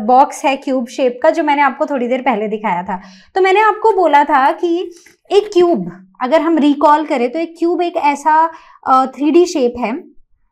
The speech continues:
जिसकी सभी साइड्स कॉन्ग्रुएंट होती हैं, इक्वल होती हैं, राइट? तो अब अगर आप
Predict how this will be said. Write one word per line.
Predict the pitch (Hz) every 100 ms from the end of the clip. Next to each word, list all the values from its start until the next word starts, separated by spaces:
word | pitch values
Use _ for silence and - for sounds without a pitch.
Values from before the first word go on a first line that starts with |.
| _ - - 247
जिसकी | 254 370 370 381
सभी | 381 320 302 403
साइड्स | 415 285 247 277 -
कॉन्ग्रुएंट | - 269 247 247 254 240
होती | 233 165 180 185
हैं, | 190
इक्वल | 285 285 247 214
होती | 165 202 185
हैं, | 180
राइट? | 185 190 330 370 - - _ -
तो | 381 392
अब | - 339 403 415 -
अगर | 320 381
आप | 370 349